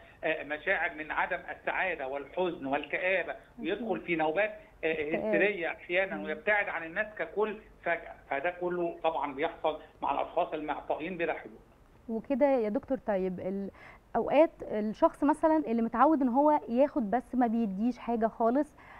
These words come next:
Speaker 2: آه، بيبقى معتبر إن ده حق مكتسب ليه، وإن الشخص التاني لو بطل يعمل الحاجات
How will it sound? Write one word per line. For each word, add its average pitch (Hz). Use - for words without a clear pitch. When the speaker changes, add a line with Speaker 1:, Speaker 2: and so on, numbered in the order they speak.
Speaker 2:
آه، 214
بيبقى 226
معتبر 294
إن 233
ده 285
حق -
مكتسب 226
ليه، 190
وإن 233
الشخص 339
التاني 330
لو 277
بطل 277
يعمل 302
الحاجات 254